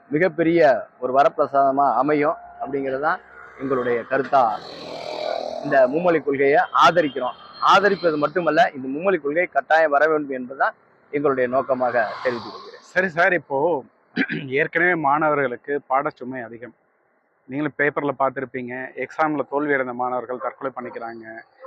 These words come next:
Speaker 2: மன அழுத்தத்தினால தற்கொலை பண்ணிக்கிறாங்க, அது மாதிரியான செய்திகள் அடிக்கடி வந்த வண்ணம் இருக்கு. இப்போ ஏற்கனவே பாட அழுத்தம் அதிகம் இருக்கும்போது மூணாவதா இன்னொரு மொழியை நீ கத்துக்கோன்னு சொல்லி இது அழுத்தம் கொடுக்கறதா அர்த்தம் இல்லையா?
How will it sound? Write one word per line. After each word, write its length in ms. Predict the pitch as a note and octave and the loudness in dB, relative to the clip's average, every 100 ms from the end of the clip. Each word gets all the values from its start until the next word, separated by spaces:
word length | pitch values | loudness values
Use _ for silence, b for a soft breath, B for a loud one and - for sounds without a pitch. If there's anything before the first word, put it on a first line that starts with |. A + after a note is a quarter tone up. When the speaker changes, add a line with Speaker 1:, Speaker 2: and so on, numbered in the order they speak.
| - | -6
Speaker 2:
மன 220 | C3+ E3 | 0 0
அழுத்தத்தினால 560 | D#3 D3 D3 B2+ C3 B2+ B2+ | 2 0 -4 -6 -4 -4 -4
தற்கொலை 300 | A#2+ C#3 B2+ | -8 -6 -8
பண்ணிக்கிறாங்க, 440 | A#2+ B2 A#2 A2 A2 | -10 -14 -14 -14 -12
அது 220 | A2 A#2 | -12 -10
மாதிரியான 300 | B2+ C#3+ C#3 | -8 -8 -6
செய்திகள் 400 | - E3 F3 D3 | 0 0 2 0
அடிக்கடி 300 | C3+ C#3+ D#3 | -2 -2 -4
வந்த 240 | B2 C#3 | -2 -2
வண்ணம் 280 | C3+ C3 B2 | -2 -2 -8
இருக்கு. 260 | A2+ - A2 - - - - - | -12 -18 -20 -20 -20 -20 -20 -14
இப்போ 340 | C#3 C3 D3 | -10 -4 -2
ஏற்கனவே 560 | C3 D#3+ F#3 F3+ F3+ G3 | 0 2 2 2 4 4
பாட 300 | - D#3+ E3 | 6 4 6
அழுத்தம் 440 | D#3+ D#3+ F3+ F#3 | 6 4 2 2
அதிகம் 300 | D#3+ D#3 E3 | 2 2 0
இருக்கும்போது 640 | D3+ C3+ B2+ A#2+ A2 A#2 C3 C3+ | -2 -4 -8 -10 -10 -10 -12 -4
மூணாவதா 440 | E3+ F#3+ F3+ F3+ | 2 4 4 4
இன்னொரு 340 | F3 D#3 F3 D#3 | 0 0 0 0
மொழியை 280 | D3 D#3+ E3 | 0 0 -2
நீ 60 | |
கத்துக்கோன்னு 600 | C#3 C3 - D3+ D#3 D3+ | -4 -10 -12 -6 -6 -6
சொல்லி 140 | C3 C3+ | -8 -6
இது 120 | B2+ | -4
அழுத்தம் 340 | B2+ F3 F#3+ | -2 -2 -4
கொடுக்கறதா 420 | D3+ C3 B2+ B2 B2 | -4 -6 -4 -4 -4
அர்த்தம் 280 | A2+ A#2 G#2 | -6 -18 -20
இல்லையா? 340 | G#2 G2+ | -16 -14